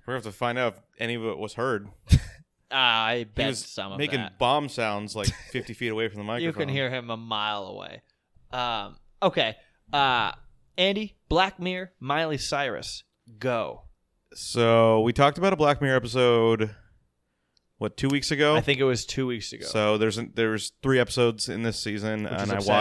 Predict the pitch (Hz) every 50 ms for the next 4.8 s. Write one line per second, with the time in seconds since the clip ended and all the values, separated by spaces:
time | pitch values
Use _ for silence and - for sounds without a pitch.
0 | 104 101 104 - - - - - 117 113 113 - - 113 - - - - 107 107
1 | 104 101 101 101 98 95 - - 107 107 104 95 107 107 107 107 110 113 113 110
2 | 110 110 110 110 110 110 110 107 - _ - _ _ _ _ _ 110 107 104 104
3 | - - 117 107 113 110 - 113 107 - 113 110 104 101 101 101 101 98 98 101
4 | 101 104 104 107 - - 110 107 117 127 143 - - - -